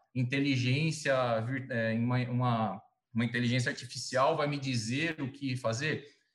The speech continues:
É, na verdade, não, a tomada de decisão está na mão do produtor, mas o que essa inteligência artificial vai dia dizer para ele, se ele questionar, é que assim, ó, faça de tal forma, porque oitenta por cento das pessoas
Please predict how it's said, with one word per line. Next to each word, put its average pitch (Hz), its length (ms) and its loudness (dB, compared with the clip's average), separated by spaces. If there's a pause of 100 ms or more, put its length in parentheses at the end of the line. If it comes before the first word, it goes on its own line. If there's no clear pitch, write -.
É, 127 260 4
na 135 140 2
verdade, 175 480 2
não, 185 300 4
a 120 60 2
tomada 135 320 2
de 156 60 -6
decisão 156 280 -4
está 165 220 -4
na 175 80 -2
mão 180 120 0
do 180 80 -6
produtor, 185 420 -2
mas 131 200 0
o 135 140 -4
que - 80 -6
essa 160 160 -2
inteligência 156 480 -2
artificial 135 500 -2
vai 131 220 2
dia 123 260 -2
dizer 120 380 -2
para 110 180 0
ele, 151 200 0
se 127 120 -8
ele 127 120 -4
questionar, 123 520 -2
é - 40 -4
que - 100 -8
assim, 165 260 -4
ó, 147 300 2 (400)
faça 156 600 0
de 135 220 -4
tal 143 240 0
forma, 175 480 0
porque 139 840 -4
oitenta 160 640 0
por 220 160 2
cento 160 480 -2
das 139 320 0
pessoas 139 880 0